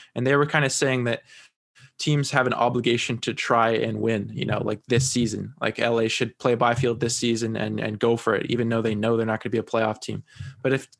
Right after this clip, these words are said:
teams have an obligation to win, then shouldn't they be thinking about winning in two, three, four, five years? Like, thinking long-term,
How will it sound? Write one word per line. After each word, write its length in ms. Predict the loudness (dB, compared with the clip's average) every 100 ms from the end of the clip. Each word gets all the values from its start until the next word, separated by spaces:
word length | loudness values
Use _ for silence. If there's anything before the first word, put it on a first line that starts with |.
| -14 -4
teams 260 | -2 2
have 140 | 2 4
an 60 |
obligation 500 | 2 2 0 0 0
to 80 | 0
win, 420 | 2 2 2 -2 -8 _ _ -4
then 300 | 0 0 -2
shouldn't 320 | -2 0 2
they 100 | 2
be 160 | 2 0
thinking 300 | 0 -4 0
about 220 | 0 2
winning 260 | 0 0 0
in 240 | -2 -2
two, 240 | -2 -2 0
three, 240 | 0 -2
four, 320 | 0 2 2
five 360 | 2 2 4 2
years? 280 | 0 0 -2
Like, 160 | -2
thinking 260 | -2 0 0
long-term, 640 | 2 2 2 2 2 0